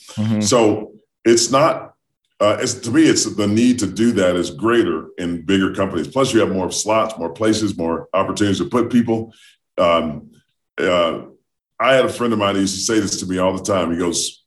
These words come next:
Speaker 2: I, he goes, "Kenny, the greatest thing a leader can do." And I said, "What's that?" He goes, "Always be recruiting, bruh.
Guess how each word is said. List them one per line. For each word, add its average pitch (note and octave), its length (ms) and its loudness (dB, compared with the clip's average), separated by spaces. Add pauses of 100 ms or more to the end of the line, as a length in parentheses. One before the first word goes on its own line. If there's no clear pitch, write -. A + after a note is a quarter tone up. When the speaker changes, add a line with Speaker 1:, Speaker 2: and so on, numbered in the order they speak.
(140)
Speaker 2:
I, F2+ 240 0
he G2 140 0
goes, G2 240 -2
"Kenny, B2 240 0
the F2+ 120 0
greatest A#2+ 460 2
thing A#2 200 0
a G2+ 60 2
leader G2+ 380 2
can F#2+ 220 -4
do." E2+ 340 0 (500)
And F#2+ 80 -6
I - 40 -2
said, G2 160 0
"What's G2+ 220 0
that?" F#2+ 180 0
He F2+ 80 -2
goes, E2 500 -4
"Always G#2 480 4
be G2 220 2
recruiting, F2 580 0
bruh. D#2+ 340 -2